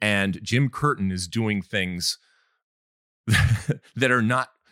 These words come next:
in the best interest of this team playing well and delivering the entertainment value that, uh,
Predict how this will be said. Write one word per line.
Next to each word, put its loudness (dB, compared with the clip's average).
in 2
the 2
best 0
interest -2
of -4
this -2
team 0
playing -2
well -2
and -2
delivering -4
the -2
entertainment -4
value 2
that, -2
uh, -2